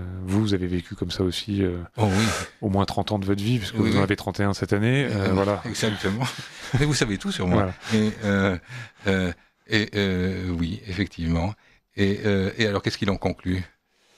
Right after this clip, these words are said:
Speaker 1: Euh, bah, il en conclut que seul, euh, le, le Christ peut nous sauver et que, et que l'Église est encore, euh, à sa place en nous rappelant ça et que c'est peut-être une des dernières, euh,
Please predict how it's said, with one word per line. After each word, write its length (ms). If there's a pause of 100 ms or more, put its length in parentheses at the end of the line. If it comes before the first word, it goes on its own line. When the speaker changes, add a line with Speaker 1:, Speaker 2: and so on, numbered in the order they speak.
(800)
Speaker 1:
Euh, 520
bah, 100
il 220
en 80
conclut 500
que 500
seul, 440
euh, 800
le, 40
le 120
Christ 500
peut 160
nous 140
sauver 500
et 60
que, 680 (680)
et 80
que 120
l'Église 460
est 40
encore, 440
euh, 260
à 40
sa 160
place 200
en 60
nous 80
rappelant 220
ça 180
et 60
que 320
c'est 320
peut-être 360
une 120
des 200
dernières, 640
euh, 320